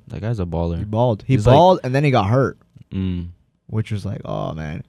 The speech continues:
Speaker 2: Not o-, but before his injury, uh, <clears throat> Mosso, the, the wing back,
Speaker 1: Mm.
Speaker 2: he got injured pretty bad.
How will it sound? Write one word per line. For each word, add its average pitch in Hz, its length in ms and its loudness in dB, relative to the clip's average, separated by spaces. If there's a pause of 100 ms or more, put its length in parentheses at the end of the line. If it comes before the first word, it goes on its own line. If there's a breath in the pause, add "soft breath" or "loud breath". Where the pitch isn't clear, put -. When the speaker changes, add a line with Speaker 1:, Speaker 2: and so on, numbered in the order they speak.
Speaker 2:
Not 139 180 2
o-, 160 100 4
but 127 180 0
before 147 340 0
his 143 260 6
injury, 104 420 0 (280 soft breath)
uh, 101 280 -2
<clears throat> - 20 -2
Mosso, 117 480 0
the, 95 360 -4
the 101 160 -4
wing 131 240 0
back, - 400 -6 (280)
Speaker 1:
Mm. 90 240 -8 (640 soft breath)
Speaker 2:
he 170 160 -10
got 180 180 0
injured 117 320 -2
pretty 135 220 -6
bad. 65 340 -10